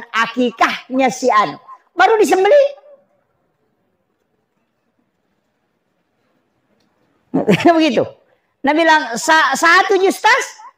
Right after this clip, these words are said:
saya cuma punya misalnya uang dua juta lima ratus. Itu ji mau dipakai berkurban." Ah, kurban mi dulu, jangan mi dulu akikah.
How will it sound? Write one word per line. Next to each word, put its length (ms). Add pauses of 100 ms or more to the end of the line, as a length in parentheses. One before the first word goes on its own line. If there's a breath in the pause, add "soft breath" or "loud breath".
(340)
saya 320
cuma 320
punya 240
misalnya 400
uang 400
dua 160
juta 240
lima 240
ratus. 640
Itu 240
ji 80
mau 160
dipakai 560
berkurban." 640
Ah, 480
kurban 400
mi 160
dulu, 240
jangan 240
mi 80
dulu 240
akikah. 400